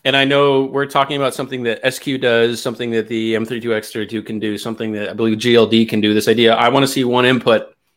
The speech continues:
into all my mixes. So it's like a reverse Sense on fader idea.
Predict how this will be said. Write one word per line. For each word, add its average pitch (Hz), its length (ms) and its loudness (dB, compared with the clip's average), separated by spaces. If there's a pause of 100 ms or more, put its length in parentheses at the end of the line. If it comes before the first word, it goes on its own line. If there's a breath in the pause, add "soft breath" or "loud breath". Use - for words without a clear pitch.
(460)
into 131 300 2
all 104 160 4
my 113 140 2
mixes. - 480 -8 (200 soft breath)
So 131 120 2
it's 123 100 -2
like 131 100 4
a 135 60 4
reverse 123 480 2
Sense 117 200 -2
on 107 160 -2
fader 90 400 -10
idea. - 220 -20